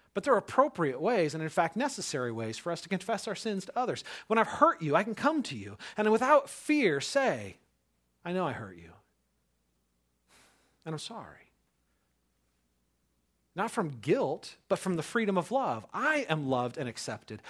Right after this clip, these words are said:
I want to, in that love and acceptance, move back into a relationship with you where you feel loved and accepted. I don't need to earn your favor,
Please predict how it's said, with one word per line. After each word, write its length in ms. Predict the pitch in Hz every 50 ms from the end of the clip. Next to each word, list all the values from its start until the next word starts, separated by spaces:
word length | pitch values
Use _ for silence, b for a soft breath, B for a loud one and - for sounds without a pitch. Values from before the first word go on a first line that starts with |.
| B B B B B _ _
I 160 | - 190 240 269
want 320 | 247 240 233 240 - -
to, 140 | - 214 202
in 200 | - 185 196 220
that 180 | 226 220 202 -
love 200 | 175 185 185 180
and 80 | 175 170
acceptance, 600 | - - - - 190 190 190 - 165 131 - -
move 220 | 160 135 120 123
back 360 | - 175 180 185 180 - -
into 260 | 185 170 160 - -
a 40 | 156
relationship 600 | 139 139 143 160 175 170 - 170 - - 160 -
with 200 | 156 - - -
you 140 | 175 190 185
where 160 | 160 151 151
you 200 | 143 139 180 208
feel 300 | 208 - - 123 107 117
loved 240 | 110 95 92 90 90
and 100 | 95 90
accepted. 440 | 87 - - - - _ _ 110 107 _ _ _ _ _ _ _ _ _ _ _ _ _ _ _ _ _ _ _ _ _ _ _ _ _ _ _ _ _ _ _ _ _ _ -
I 40 |
don't 80 | 185 214
need 120 | 220 196
to 100 | 165 - - _
earn 320 | 165 151 175 214 226 202
your 120 | 165 143 131
favor, 580 | - - - 113 110 110 98 92 92 95 98